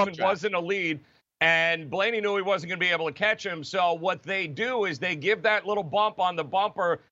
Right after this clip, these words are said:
Speaker 1: to kinda rocket them right through the checkered flag, and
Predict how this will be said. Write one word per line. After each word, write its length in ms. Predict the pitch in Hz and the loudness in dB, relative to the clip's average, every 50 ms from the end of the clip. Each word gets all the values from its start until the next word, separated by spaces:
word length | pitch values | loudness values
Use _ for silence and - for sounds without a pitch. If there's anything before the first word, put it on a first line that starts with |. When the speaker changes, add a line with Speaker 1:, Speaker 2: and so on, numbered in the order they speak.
| _ - | _ -6
Speaker 1:
to 80 | 185 175 | -6 -4
kinda 400 | - - 185 208 233 240 214 196 | 0 2 2 4 4 4 2 0
rocket 640 | 170 170 175 175 180 202 202 - 214 208 196 160 135 | 0 0 0 0 2 0 -2 -2 0 -2 -2 -2 -2
them 300 | 185 185 180 180 175 160 | -2 0 0 -2 -2 -4
right 340 | 160 175 175 180 208 208 - | -2 0 0 0 0 -2 -6
through 480 | - 170 208 208 208 202 196 190 160 - _ _ _ - | -6 -4 -2 0 0 0 -2 -4 -4 -6 _ _ _ -6
the 120 | - 180 | -4 -4
checkered 440 | - - 214 208 - - 196 160 131 | -2 0 0 0 0 0 -4 -6 -2
flag, 380 | 180 233 269 294 294 214 101 - _ _ _ _ _ - | 0 2 2 2 2 0 -4 -6 _ _ _ _ _ -2
and 640 | - 175 180 175 180 175 175 175 175 175 165 151 | 0 2 2 2 2 0 0 -2 -4 -6 -8 -12